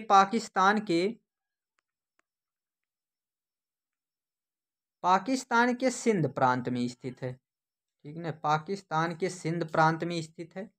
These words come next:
और सिंध प्रांत के लरकाना ज़िले में, सिंध प्रांत में एक लरकाना ज़िला है,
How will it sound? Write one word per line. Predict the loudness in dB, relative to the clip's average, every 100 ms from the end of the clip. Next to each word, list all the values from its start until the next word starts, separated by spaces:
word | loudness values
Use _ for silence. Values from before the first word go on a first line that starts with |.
| _ _ _ _ _ _ _ _ _ _ _ _ _ _ _ _ _ 2
और | 4 6
सिंध | 2 -4 0 2 4 2
प्रांत | 2 4 4 4 0
के | 0 4 6
लरकाना | 8 8 10 8 4 4 6 8 6
ज़िले | 6 0 -2 -4
में, | -8 -12 _ _ _ _ _ _ _ _ _ _ _ _ _ _ _ _ _ _ _ _ _ _ _ _ _
सिंध | 0 2 0
प्रांत | 2 4 4 4
में | 0 2
एक | 2 2
लरकाना | 4 4 4 2 2 2 0
ज़िला | 0 2 4
है, | 2 -6